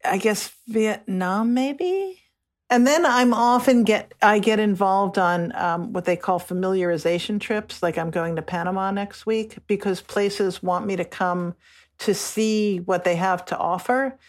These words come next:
so that when I'm doing my research, I actually have my own pictures of the place already, and I have my own, you know, collective memories of the place,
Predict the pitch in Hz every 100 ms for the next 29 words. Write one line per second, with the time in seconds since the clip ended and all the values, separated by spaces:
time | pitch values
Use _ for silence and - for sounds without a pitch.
0 | _ _ - 202 190 185 202 190 180 165
1 | 160 208 214 220 214 208 220 220 226 220
2 | 220 - - 175 175 - 185 175 - 180
3 | 180 170 175 175 175 226 220 226 214 190
4 | 196 - 196 190 - 190 190 190 208 220
5 | - 185 175 165 165 180 175 175 175 175
6 | 170 - 185 170 156 160 - _ - 196
7 | 185 - 175 170 185 185 165 160 170 156
8 | 165 - 160 160